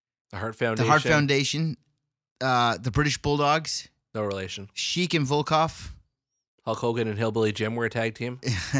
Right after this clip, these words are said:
Speaker 2: <laughs> Kirshner and, uh, somebody came out in a two-pack.
Speaker 1: No, those were the Bendy figures.
Speaker 2: Oh, those are the Bendies?
Speaker 1: Yeah, it was, it was Corporal Kirshner and Ricky Steamboat, tag
Speaker 2: Ah,
Speaker 1: team champions.
Speaker 2: fair enough.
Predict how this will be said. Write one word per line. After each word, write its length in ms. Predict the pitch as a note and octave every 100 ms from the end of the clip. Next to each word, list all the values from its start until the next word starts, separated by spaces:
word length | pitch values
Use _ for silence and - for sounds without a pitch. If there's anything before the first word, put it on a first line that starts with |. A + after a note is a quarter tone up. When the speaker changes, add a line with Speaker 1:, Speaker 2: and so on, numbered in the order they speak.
| A#2
Speaker 2:
<laughs> 500 | A2 - G#2 - -
Kirshner 500 | D#3 E3 D#3+ D#3+ D#3
and, 260 | C#3+ C3 B2+
uh, 220 | C3 C3
somebody 680 | - C#3 D3 D3+ D#3+ C3+ B2 _
came 200 | - D3
out 100 | D3+ D3
in 60 |
a 40 | C#3
two-pack. 640 | D3 C#3+ D#3 D3+ - - _ _ _ _
Speaker 1:
No, 360 | C3 C#3+ C#3+ C#3+
those 220 | C#3+ D3+
were 100 | D#3
the 220 | C#3+ C3
Bendy 340 | A2 A#2+ B2+ B2
figures. 480 | A2 G#2 F#2 F#2 -
Speaker 2:
Oh, 100 | C3+
those 160 | B2+ C3
are 100 | B2
the 80 | B2+
Bendies? 340 | C3+ D#3 C#3+
Speaker 1:
Yeah, 200 | C3 A#2
it 40 | A2
was, 160 | A2+
it 140 | A#2+ A#2+
was 280 | A#2 A2 -
Corporal 380 | - D3 D#3
Kirshner 360 | C#3+ C#3+ C3 C3
and 100 | A#2
Ricky 200 | A#2 B2
Steamboat, 400 | - A#2+ G#2+ G#2+
tag 100 | B2+
Speaker 2:
Ah, 180 | B2 A#2
Speaker 1:
team 100 | A2
champions. 520 | G#2 G#2+ G#2 F#2+ F2
Speaker 2:
fair 140 | C#3 C3
enough. 320 | B2 A2 -